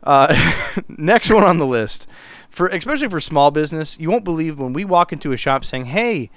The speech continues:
we're having some I T issues. We'd really like to onboard you guys as our, being our I T department." And we, what we do is a point of discovery.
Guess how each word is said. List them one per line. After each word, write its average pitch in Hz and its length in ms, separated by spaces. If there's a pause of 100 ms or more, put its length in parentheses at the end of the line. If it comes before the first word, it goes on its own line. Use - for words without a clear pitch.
(360)
we're 226 120
having 262 180
some 175 180
I 151 140
T 156 240
issues. 147 240
We'd 127 60
really 175 220
like 160 160
to 131 140
onboard 117 400
you 117 80
guys 113 220
as 107 100
our, 107 100
being 117 220
our 107 160
I 113 80
T 117 160
department." 110 500 (300)
And 131 140
we, 160 100
what 190 100
we 185 120
do 143 200
is 131 360 (100)
a 113 320
point 196 300
of 165 80
discovery. 127 680